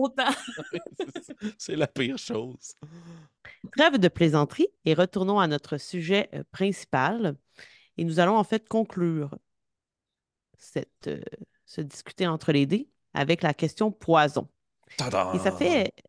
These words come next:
Speaker 3: ouais, et ça fait quelques épisodes que je fais où y, on a le choix entre ça et ça. Euh, ça se
Speaker 2: Mhm.
Speaker 3: prêtait un peu moins aujourd'hui. Euh, donc, ce ne sera qu'une unique question.
Speaker 2: Ouf.
Speaker 3: Mais
Speaker 2: Ça
Speaker 3: là,
Speaker 2: va être salé,
Speaker 3: ça
Speaker 2: je pense. <laughs> Ouais,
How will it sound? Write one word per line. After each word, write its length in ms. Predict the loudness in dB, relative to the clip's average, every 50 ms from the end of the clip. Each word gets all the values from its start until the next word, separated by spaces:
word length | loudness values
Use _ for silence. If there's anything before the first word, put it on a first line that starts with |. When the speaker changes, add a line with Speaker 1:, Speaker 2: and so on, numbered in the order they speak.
| _ -20 _ _ _ _ _ _ 0
Speaker 3:
ouais, 360 | 2 4 6 6 6 4 2
et 80 | -2 -4 -8 -8 -8
ça 80 | -2
fait 100 | -2 -2 -2
quelques 300 | -2 0 2 2 2 2
épisodes 460 | -2 -2 -4 0 2 2 2 0 -2
que 140 | -4 -6 -4
je 140 | -4 -6 -4
fais 200 | -2 0 0 0
où 160 | 0 0 -2
y, 100 | -2 -2
on 240 | -2 -2 -2 0 2
a 120 | 2 2
le 60 | 0 -2
choix 300 | -6 -4 0 0 0 2
entre 220 | 2 0 -2 -2 -2
ça 160 | -2 -2 -2 0
et 140 | -2 -4 -4
ça. 280 | -2 0 2 2 2 0 -6 _ -20 -20 -20 -10 _ -6
Euh, 20 |
ça 140 | -2 -2 -2
se 80 | -2 -4
Speaker 2:
Mhm. 60 | 0
Speaker 3:
prêtait 220 | 0 0 2 2
un 100 | 0 2 4
peu 100 | 4 2
moins 340 | 4 4 2 2 2 0 -2 -4 _ _ -6
aujourd'hui. 560 | -4 -2 -2 -2 -4 -4 -6 -6 -6 -6 -8 _ _ _ _ -20 -14 -12 -10 0 4
Euh, 220 | 6 8 8 8 6
donc, 320 | 6 4 4 4 2 0
ce 100 | -4 -8
ne 60 | -8 -6
sera 180 | -2 -4 -4
qu'une 240 | -4 0 0 2 4
unique 300 | 6 4 4 4 2 _
question. 560 | 0 0 0 0 -6 -16 -2 0 2 2 2 -2 -10 _ _ _ _ _ _ _
Speaker 2:
Ouf. 320 | -12 -12 -10 -14 -18 -20 _ _ _ _ _ _ 0
Speaker 3:
Mais 180 | 4 4 4
Speaker 2:
Ça 40 | 6
Speaker 3:
là, 140 | 6 6 6
Speaker 2:
va 80 | 6 4
être 80 | 2
salé, 340 | 2 2 2 4 4 4 2
Speaker 3:
ça 40 | 0
Speaker 2:
je 100 | -2 0
pense. 320 | -2 -2 -2 -2 -6 -4 -2
<laughs> 20 |
Ouais, 100 | -2